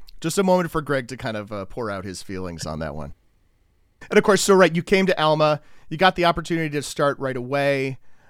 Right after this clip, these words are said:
Um, you're one of the few guys too on the roster who's, you know, not really from the state of Michigan.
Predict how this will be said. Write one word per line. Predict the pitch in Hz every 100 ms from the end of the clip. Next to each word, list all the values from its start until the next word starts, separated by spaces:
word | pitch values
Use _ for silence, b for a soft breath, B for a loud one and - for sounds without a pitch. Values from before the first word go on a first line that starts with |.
| b
Um, | 127 123 131
you're | 214
one | 294
of | 359
the | 311
few | - 214
guys | 202 190 165 -
too | 196 208 156
on | 156
the | 147
roster | 147 156 - 156
who's, | 143 135 - -
you | 151
know, | 131
not | 135 131
really | 131 120
from | 147 147
the | 160
state | - 175
of | 175 175
Michigan. | 190 196 196 202 202